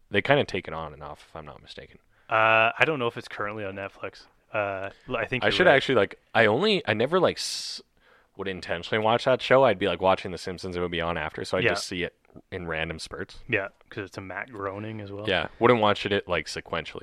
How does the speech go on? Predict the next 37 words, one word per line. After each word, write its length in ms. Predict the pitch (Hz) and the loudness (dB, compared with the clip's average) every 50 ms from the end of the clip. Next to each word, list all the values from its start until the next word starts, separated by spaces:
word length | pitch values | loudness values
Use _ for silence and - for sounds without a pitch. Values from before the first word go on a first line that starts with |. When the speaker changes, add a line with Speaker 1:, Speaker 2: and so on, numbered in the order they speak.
| - - | -14 -10
Speaker 1:
if 80 | - | -6
that 100 | - 143 120 | -4 -2 -2
Speaker 2:
Yeah. 40 | |
Speaker 1:
makes 160 | 117 113 - - | -4 -6 -8 -12
sense. 240 | - - - _ _ _ _ _ - | -16 -18 -18 _ _ _ _ _ -14
Speaker 2:
Yeah. 240 | 143 127 120 123 - _ _ _ _ _ _ _ _ _ - | -12 -12 -12 -12 -16 _ _ _ _ _ _ _ _ _ 4
Uh, 480 | 127 127 120 117 113 110 107 104 104 - - - _ _ _ _ _ _ _ _ _ _ _ _ _ _ _ _ _ _ _ - | 4 6 6 4 2 0 -2 -4 -8 -10 -16 -20 _ _ _ _ _ _ _ _ _ _ _ _ _ _ _ _ _ _ _ -20
still 260 | - - 147 135 123 | -6 -2 -2 -2 -2
the 80 | 110 | -4
best 300 | 101 101 104 95 - - | -6 -8 -8 -8 -6 -8
episode 360 | 101 92 - - - - 101 98 | -10 -10 -12 -12 -10 -8 -8 -8
of 60 | 95 | -10
the 100 | - 98 | -12 -14
one 120 | 98 98 | -12 -12
where 100 | 98 98 | -12 -12
Bender 340 | 95 92 101 95 95 95 98 | -10 -8 -8 -8 -8 -10 -12
plays 340 | - - - 104 95 92 95 | -10 -10 -10 -10 -10 -12 -12
God. 460 | 95 - 95 95 95 95 95 95 - _ _ _ _ _ _ _ _ _ _ _ _ _ _ _ _ _ _ _ _ _ - | -12 -10 -10 -10 -10 -10 -12 -14 -16 _ _ _ _ _ _ _ _ _ _ _ _ _ _ _ _ _ _ _ _ _ -2
That 120 | 113 104 | 0 0
one's 180 | 101 95 95 - | 0 -2 -6 -8
fucking 420 | - - 104 - - 95 92 90 - _ - _ _ _ _ _ - - _ _ _ _ _ _ _ _ _ - | -6 -6 -6 -6 -8 -12 -16 -18 -20 _ -20 _ _ _ _ _ -18 -18 _ _ _ _ _ _ _ _ _ -6
Speaker 1:
I 100 | 117 104 | -4 -2
don't 100 | 85 85 | 0 -2
Speaker 2:
awesome. 120 | 80 76 | -2 -2
Speaker 1:
remember 220 | 78 78 78 82 | -4 -6 -6 -6
that 140 | 80 80 80 | -6 -6 -6
one, 120 | 80 80 - _ _ _ _ _ | -6 -8 -12 _ _ _ _ _
but 80 | - 104 | -4 -2
you 80 | 95 | 0
were 60 | 87 82 | 0 0
saying. 200 | - 87 87 85 - - - - - | -2 -4 -6 -6 -8 -16 -20 -10 -6
Speaker 2:
Yeah, 220 | 117 101 92 92 - _ _ - | -6 -6 -6 -8 -14 _ _ -12
well, 100 | 101 95 | -10 -10
he, 120 | 95 95 - | -10 -12 -16
he 200 | 131 - 104 90 87 _ _ _ _ _ - - - | -18 -18 -18 -20 _ _ _ _ _ _ -20 -12 -10
it, 160 | 180 147 - _ | -8 -8 -8 _
it, 220 | - 139 143 - | -6 -6 -4 -4